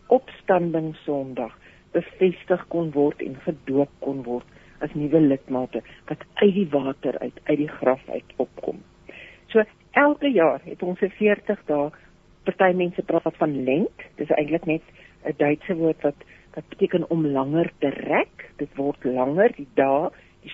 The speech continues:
son skyn langer. Ehm, so dis 'n veertig dae lydingstyd of 'n lentperiode en dan kom die son op. Dis hoekom jy altyd die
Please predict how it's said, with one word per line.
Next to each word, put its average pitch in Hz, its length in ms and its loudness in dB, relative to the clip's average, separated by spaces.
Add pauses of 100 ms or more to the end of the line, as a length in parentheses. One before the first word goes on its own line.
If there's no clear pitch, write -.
son 180 300 4 (100)
skyn 190 280 -2
langer. 196 340 -2 (540)
Ehm, 165 200 0 (340)
so 180 80 -4
dis 175 160 -6
'n 165 60 -6 (140)
veertig 254 440 0
dae 156 180 2
lydingstyd 170 1080 0
of - 160 -6
'n 123 220 -2
lentperiode 220 1160 2 (560)
en 160 260 -2
dan 170 340 4 (280)
kom 220 360 6
die 180 160 -4 (180)
son 196 380 6
op. 143 200 0
Dis 175 140 -2
hoekom 208 240 -2
jy 196 80 0
altyd 175 240 -4
die 175 120 -10